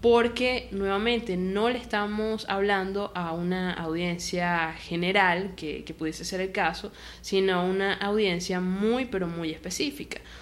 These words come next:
Otra cosa con la que hay que tener cuidado es con los nombres que son demasiado largos. Vamos, vamos a hacer un ejercicio, ¿les parece? ¿Qué tal, eh, lo siguiente? Eh, International Business Machines.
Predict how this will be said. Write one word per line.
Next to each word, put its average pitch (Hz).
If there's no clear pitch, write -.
Otra 311
cosa 311
con 277
la 208
que 185
hay 185
que 220
tener 240
cuidado 240
es 196
con 214
los 196
nombres 202
que 185
son 202
demasiado 202
largos. -
Vamos, 262
vamos 320
a -
hacer 262
un 262
ejercicio, 175
¿les 175
parece? 247
¿Qué 240
tal, 269
eh, 202
lo 185
siguiente? 180
Eh, 190
International 311
Business 302
Machines. 220